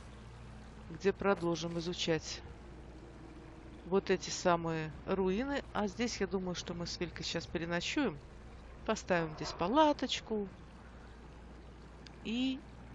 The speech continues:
утречком выдвинемся дальше искать ту самую злополучную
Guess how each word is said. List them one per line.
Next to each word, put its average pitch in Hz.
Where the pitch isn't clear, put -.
утречком 240
выдвинемся 180
дальше 175
искать 175
ту -
самую 185
злополучную 165